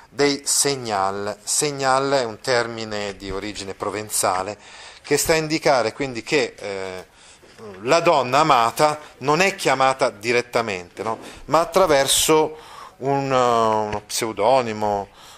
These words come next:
un, eh, attraverso, eh, un'immagine. Per esempio, eh, Irma Brandeis, in queste poesie di Finisterre,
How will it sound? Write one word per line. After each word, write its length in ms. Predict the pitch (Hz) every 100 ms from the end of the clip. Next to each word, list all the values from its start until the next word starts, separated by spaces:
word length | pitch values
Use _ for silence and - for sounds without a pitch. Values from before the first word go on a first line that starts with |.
| -
un, 220 | - 104 104
eh, 260 | 101 101 - _ _ - -
attraverso, 1200 | - - 151 139 131 - 139 135 113 107 104 101 95
eh, 20 | - - -
un'immagine. 680 | 117 120 120 135 139 113 110
Per 140 | 135
esempio, 680 | 127 143 151 135 131 110 - - - -
eh, 480 | 107 107 104 104 101 -
Irma 340 | 175 185 170 147
Brandeis, 1000 | 139 135 135 127 123 135 143 - 170 135
in 120 | 110 110
queste 520 | 123 - 117 107 104
poesie 540 | 120 110 - 131 113
di 80 | 98
Finisterre, 840 | - 110 110 - 87 110 101 90